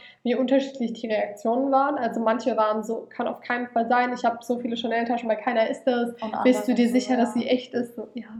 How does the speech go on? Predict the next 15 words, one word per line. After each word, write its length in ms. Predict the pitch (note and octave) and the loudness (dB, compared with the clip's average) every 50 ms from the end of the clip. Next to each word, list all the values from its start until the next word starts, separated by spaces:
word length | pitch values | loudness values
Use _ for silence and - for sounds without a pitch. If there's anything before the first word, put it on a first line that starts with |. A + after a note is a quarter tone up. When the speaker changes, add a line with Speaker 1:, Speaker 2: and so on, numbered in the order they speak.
| - _ _ | -18 _ _
Speaker 1:
bin 160 | C4 B3+ B3 | 0 2 2
ich." 260 | A3+ A3 A3+ A3+ - - - - | 0 -2 -2 -4 -12 -14 -20 -20
<laughs> 140 | - - - | -8 -2 0
Ähm, 640 | A#3+ D#4+ D4+ C#4 C4 C4+ - B3 A#3+ A#3+ A#3+ A#3+ A#3+ | 2 4 4 4 2 2 4 4 6 6 6 4 2
und 100 | B3 A#3+ | 0 0
andere 320 | A#3+ A#3+ A3+ A3+ A3 A3 G#3+ | 0 0 2 2 2 2 2
so, 100 | A3 A3+ | 0 2
"Ja, 180 | A3+ A#3 A#3 | 4 4 4
bei 300 | A3 - - - A#3 A3 | 4 2 0 -2 0 0
meinen 240 | A3 A3 A3 G#3+ G#3+ | 2 2 2 2 0
ist 140 | A3 A3 - | -2 -8 -8
es 100 | B3+ - | -8 -4
auch 220 | - - A#3+ B3 | -2 -2 0 0
immer 360 | C4 B3 A3+ A#3 A3+ A3+ A3+ A3+ | 0 0 2 2 2 2 2 0
so." 360 | B3 A#3 A3+ A3+ A3+ A3+ | 0 0 0 0 0 -2